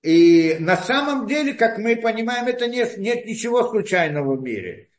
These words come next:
Это не просто случайно, потому что с точки зрения понимания человека вот в наше время, случайно эта идея не направлена. Никто не направлял, просто так произошло. А мы говорим, это,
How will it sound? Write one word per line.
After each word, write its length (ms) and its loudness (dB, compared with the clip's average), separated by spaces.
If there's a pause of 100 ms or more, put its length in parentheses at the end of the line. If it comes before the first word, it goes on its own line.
Это 240 0
не 120 0
просто 340 2
случайно, 420 0
потому 120 -4
что 100 -4
с 40 -8
точки 280 -2
зрения 560 0
понимания 840 -2
человека 760 0
вот 180 -4
в 60 -20
наше 300 -6
время, 640 -4
случайно 720 -2
эта 220 2
идея 220 -2
не 120 -4
направлена. 640 -2
Никто 260 -6
не 100 -4
направлял, 500 2
просто 300 -2
так 80 -6
произошло. 720 -2 (140)
А 160 -10
мы 160 0
говорим, 260 4
это, 540 -2